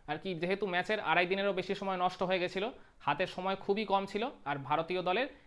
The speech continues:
এই ম্যাচটা জেতার প্রচণ্ড ক্ষুধা ছিল। তো এই সব কিছু বিচার বিবেচনা করেই তারা এরকম একটা চিন্তাভাবনা করেছিল।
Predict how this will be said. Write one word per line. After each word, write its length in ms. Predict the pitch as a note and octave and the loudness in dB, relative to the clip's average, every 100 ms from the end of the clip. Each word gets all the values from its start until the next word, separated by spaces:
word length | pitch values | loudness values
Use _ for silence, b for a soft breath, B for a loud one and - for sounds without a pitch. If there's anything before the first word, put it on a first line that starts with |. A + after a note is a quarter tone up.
| - | -8
এই 140 | E3+ | -4
ম্যাচটা 360 | F3+ F3 - F#3+ | -2 -2 0 0
জেতার 280 | F3+ A#3+ A3+ | 2 0 0
প্রচণ্ড 440 | - G#3+ A#3 G#3+ | -2 0 0 0
ক্ষুধা 300 | - F3 C#3+ | -2 2 2
ছিল। 220 | - G2 - b b b | 0 -10 -18 b b b
তো 80 | - | -4
এই 60 | F#3 | 0
সব 180 | F#3 F3+ | 2 0
কিছু 180 | G#3+ A3 | 0 -2
বিচার 260 | F#3 F#3+ F#3+ | -2 0 0
বিবেচনা 360 | G3 G#3 G#3 | 0 -2 -2
করেই 220 | G3+ A3 | -2 0
তারা 180 | C4 F3+ | 2 2
এরকম 280 | E3+ E3+ F#3+ | 2 0 -2
একটা 220 | F#3 B3+ | -2 -2
চিন্তাভাবনা 560 | C4 F3+ E3+ F3 F3+ A#3+ | -2 -4 -2 0 0 0
করেছিল। 400 | - C#3 - | 0 -2 -4